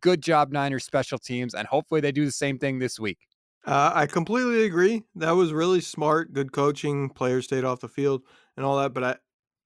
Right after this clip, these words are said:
Speaker 2: I couldn't help but start laughing inside as you were saying that, that you're, you're saying, "Good job, special teams, you stayed off the field."
Speaker 1: <laughs>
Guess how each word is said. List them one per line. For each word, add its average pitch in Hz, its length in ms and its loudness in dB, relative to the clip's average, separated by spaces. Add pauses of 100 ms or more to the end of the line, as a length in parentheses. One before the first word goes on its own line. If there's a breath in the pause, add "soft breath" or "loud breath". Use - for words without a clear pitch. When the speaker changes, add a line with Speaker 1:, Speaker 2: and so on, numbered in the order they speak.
(100)
Speaker 2:
I 131 120 0
couldn't 170 280 -2
help 139 320 2
but 127 160 0 (160)
start 135 280 -4
laughing 127 400 0
inside 131 360 -2
as 123 160 -2
you 127 80 -2
were 120 80 -2
saying 127 280 -6
that, 127 220 -6
that 117 120 -6
you're, 120 240 -4 (320 soft breath)
you're 131 80 -6
saying, 139 280 0
"Good 156 160 2
job, 143 400 2 (220)
special 139 320 -4
teams, 131 300 -4
you 117 80 -8
stayed 139 380 2
off 135 380 2
the 123 100 -8
field." 120 460 -4
Speaker 1:
<laughs> - 40 -8